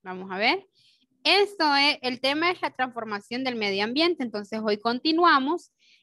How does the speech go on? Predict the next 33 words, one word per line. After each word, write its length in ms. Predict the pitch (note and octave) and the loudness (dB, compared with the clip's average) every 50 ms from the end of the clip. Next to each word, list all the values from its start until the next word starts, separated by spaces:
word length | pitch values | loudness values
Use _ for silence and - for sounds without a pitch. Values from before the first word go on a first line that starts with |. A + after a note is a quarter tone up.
| _ _ _ | _ _ _
y 240 | - F4+ F4+ F#4+ F4 | 2 4 4 4 2
ustedes 460 | C#4+ C#4+ C4+ - - C4+ C4+ C#4 D4 | 2 -2 -2 2 4 4 4 4 4
me 160 | C#4+ D4+ C#4+ | 2 0 0
van 180 | C4 B3 B3 B3+ | 2 0 2 0
a 100 | C4 B3+ | -2 -2
comentar 800 | - C#4 C4+ C4+ B3+ B3+ B3+ B3 B3+ B3+ B3 C4 C#4 E4+ E4+ - _ _ _ _ _ _ _ _ | -2 -4 -2 -2 -2 -4 -4 -4 0 2 2 4 2 2 -2 -6 _ _ _ _ _ _ _ _
de 340 | A3+ A3+ A#3+ G#3+ G#3 G3+ G3+ | -8 -4 -2 0 0 0 -2
esos 200 | G3+ - A3+ A#3 | -4 -6 -8 -6
lugares 640 | C4 D4 C#4 C4+ C4 A#3 G#3 G3+ G#3 A3 A3 _ _ _ _ _ _ _ _ _ _ _ _ _ | -6 -4 0 2 2 2 2 2 -2 -6 -10 _ _ _ _ _ _ _ _ _ _ _ _ _
que 60 | - | -12
ustedes 320 | A3 - - G#3 F3 E3+ - | -10 -8 -6 -6 -6 -8 -8
conocieron 600 | _ G#3 G3+ G#3+ G#3+ G#3 - A#3 A#3 B3+ C#4+ D4+ | _ -8 -8 -8 -6 -4 0 0 2 2 4 4
antes 500 | D4+ C4+ B3 B3 B3 - C#4+ D4+ D4 _ _ _ _ _ _ _ _ _ _ - | 4 4 4 2 0 -2 -4 -4 -4 _ _ _ _ _ _ _ _ _ _ -4
y 120 | D#4 D#4 | -4 -2
que 160 | D#4 - E4 | 0 4 4
ahora, 520 | D#4+ D#4+ D#4 D4 C#4 C4+ C4+ C4+ C#4 C#4 - - | 6 8 8 8 8 8 6 6 4 2 0 -2
eh, 340 | A#3 A3+ A3 G#3 G3+ G3 - G3 | -2 -2 0 0 -2 -4 -6 -8
ustedes 600 | G#3+ A3 - - A3 G#3 G3+ G3+ G#3 G#3+ A3 - A#3+ | -12 -12 -6 -2 0 2 2 2 2 0 -2 0 -2
han 180 | A3+ A3 G#3+ | -2 -2 -2
visto 300 | G3+ G#3 G3+ - B3+ B3+ | -4 -6 -6 -4 -4 -2
que 80 | A#3+ A3+ | -2 -2
ha 40 | A3+ | -2
tenido 280 | G#3+ G3+ G3 F#3+ F#3+ | -4 -4 -4 -4 -4
una 180 | G3 G#3+ A3 A3 | -4 -2 -4 -2
transformación 800 | A3+ A3 G#3+ A3 - - G3 F3+ E3+ E3 D#3+ - - E3+ E3+ E3+ | -2 -4 -4 -4 -6 -8 -8 -6 -6 -6 -6 -6 -8 -6 -4 -4
ambiental, 480 | E3+ F3+ F#3 F#3 G3 G#3 - D4+ G#4 A#4 A4 - - _ _ _ _ _ _ _ _ - | -4 -4 -4 -6 -4 0 2 4 4 4 2 -2 -6 _ _ _ _ _ _ _ _ -6
que 100 | - G#3 | -6 -2
tal 220 | G#3 G#3+ G3 F#3+ F#3 | 0 0 0 0 0
vez 200 | F#3+ G3+ G3+ A3 | -2 -2 -2 -2
ha 140 | G#3 A#3 G#3+ | -2 -2 0
habido, 600 | G#3+ G#3 G#3 G#3 G#3 G3+ G#3 G#3 G#3 G#3 G3+ G3+ | 0 0 -2 -4 -2 -2 0 0 0 0 -2 -2
eh, 360 | G3+ G3+ G3+ G3 F#3+ F#3 F3+ G3+ | -4 -4 -4 -4 -4 -6 -8 -6
deforestación 1000 | G3 G#3+ A3 - - G#3+ G#3 G3 G3 - - F#3+ F3 - - F#3+ F3+ G#3 D4 | -6 -6 -6 -2 0 0 0 0 -2 -6 -10 -14 -12 -8 -8 -6 -6 -6 -6